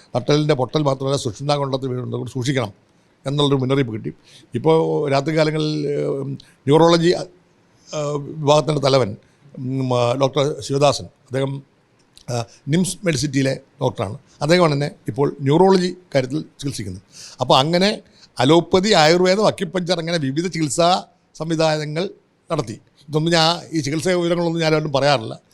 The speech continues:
അത്, ഏഹ്, അനുസരിച്ച്, ആ, കൃത്യമായ ചികിത്സ നടത്തുന്നതുകൊണ്ടും ഭക്ഷണക്രമവും ജീവനിഷ്ഠയും ഉള്ളത് കൊണ്ട് മാത്രമാണ് ഞാനിപ്പോൾ ജീവിച്ചു പോകുന്നത്.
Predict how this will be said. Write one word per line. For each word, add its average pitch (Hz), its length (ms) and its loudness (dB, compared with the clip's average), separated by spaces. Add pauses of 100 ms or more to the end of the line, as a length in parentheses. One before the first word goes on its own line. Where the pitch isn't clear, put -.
(300)
അത്, 165 260 0 (340)
ഏഹ്, 165 240 -4 (160)
അനുസരിച്ച്, 170 480 -4 (300)
ആ, 156 120 -14 (720)
കൃത്യമായ 208 460 2
ചികിത്സ 175 320 2
നടത്തുന്നതുകൊണ്ടും 160 580 -2 (320)
ഭക്ഷണക്രമവും 180 800 0
ജീവനിഷ്ഠയും 170 560 0
ഉള്ളത് 156 200 0
കൊണ്ട് 151 200 -4
മാത്രമാണ് 123 500 -6 (340)
ഞാനിപ്പോൾ 131 380 -4 (400)
ജീവിച്ചു 151 280 0
പോകുന്നത്. 101 280 -6